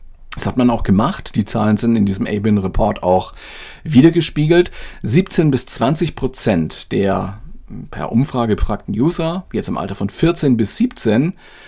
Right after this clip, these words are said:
sagen, sie hätten schon mal was gekauft, weil es von einem Influencer im weitesten Sinne empfohlen worden war.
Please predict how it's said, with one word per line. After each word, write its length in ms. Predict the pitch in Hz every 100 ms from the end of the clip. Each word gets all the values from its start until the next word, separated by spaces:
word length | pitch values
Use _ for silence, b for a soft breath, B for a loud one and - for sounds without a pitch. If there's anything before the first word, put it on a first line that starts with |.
| B B
sagen, 460 | - 117 123 143 156
sie 140 | 127
hätten 220 | 107 131
schon 140 | 135 127
mal 140 | 117
was 160 | 113 -
gekauft, 580 | 113 - 101 147 - -
weil 460 | - - 147 160
es 140 | 147 -
von 160 | 120
einem 260 | 87 123 123 -
Influencer 960 | 113 143 123 113 113 - 120 120 117 - - - - - -
im 120 | 104
weitesten 340 | 78 104 101
Sinne 220 | 92 107 110
empfohlen 460 | 104 - 98 92
worden 300 | 85 80 80
war. 240 | 85 -